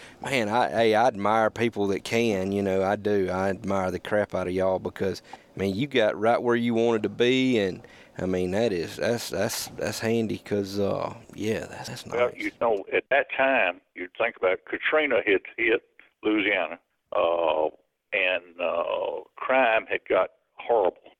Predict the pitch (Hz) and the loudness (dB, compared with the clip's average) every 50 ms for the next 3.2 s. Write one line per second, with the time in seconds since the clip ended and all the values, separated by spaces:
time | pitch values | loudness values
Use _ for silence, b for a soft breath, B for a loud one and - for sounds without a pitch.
0 | _ - - 95 95 95 - - 110 113 113 101 95 90 92 92 95 107 104 98 | _ -10 -6 -4 -4 -4 -2 0 0 0 2 0 0 -2 -4 -6 -6 -4 0 2
1 | 95 98 98 - - - - 131 - - - _ - 143 139 - - 101 92 95 | 2 2 2 0 -6 -8 -8 -8 -8 -10 -12 _ 0 0 0 0 -2 -6 -4 -4
2 | 95 - - 95 95 95 87 90 87 92 101 101 - 95 98 110 113 110 101 95 | -4 -4 -6 -8 -8 -6 -6 -6 -2 -2 -2 -2 -2 -4 0 2 2 2 2 0
3 | - 82 85 92 | -2 -2 -4 -4